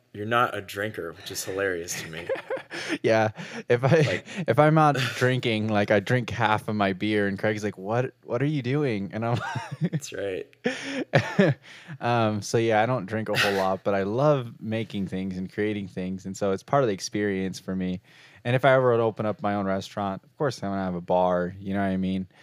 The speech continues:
Speaker 2: So,
Speaker 1: Right.
Speaker 2: um, I, it was, like, a two week, like, pretty, pretty, um, intensive, like, courses and stuff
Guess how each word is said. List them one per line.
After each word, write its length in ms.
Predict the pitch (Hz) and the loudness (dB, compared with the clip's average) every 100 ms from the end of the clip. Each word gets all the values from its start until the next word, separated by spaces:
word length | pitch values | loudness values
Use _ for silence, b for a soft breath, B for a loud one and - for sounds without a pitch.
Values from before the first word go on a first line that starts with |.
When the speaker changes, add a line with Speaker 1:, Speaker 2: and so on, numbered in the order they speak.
| B B | B B
Speaker 2:
So, 520 | - 113 101 95 95 | 2 4 6 4 0
Speaker 1:
Right. 280 | 95 110 - 117 | 0 -2 -2 -2
Speaker 2:
um, 440 | 113 107 107 98 - | 2 2 0 -4 -4
I, 100 | 107 | 0
it 200 | 110 - | 0 0
was, 180 | 117 127 | 0 2
like, 180 | 131 117 | 2 2
a 280 | 104 92 - | 2 0 -2
two 240 | - - 151 | -4 0 0
week, 640 | 113 117 120 107 - - - | 0 -2 -4 -8 -16 -16 -4
like, 180 | 104 101 | -2 0
pretty, 400 | 143 175 139 110 - - | 2 2 2 -2 -8 -6
pretty, 360 | 147 151 117 110 _ _ _ - - _ - | -2 -2 -4 -12 _ _ _ -20 -20 _ -14
um, 600 | - 98 95 98 101 101 - | -6 -4 -2 -4 -6 -8 -6
intensive, 640 | 113 - 110 110 110 98 | -6 -2 -2 0 -2 0
like, 220 | 98 87 87 | -2 -2 -2
courses 580 | 104 104 110 123 127 | -2 -2 -2 -4 -4
and 140 | 139 139 | -4 -4
stuff 420 | - 143 151 - | 0 0 0 -4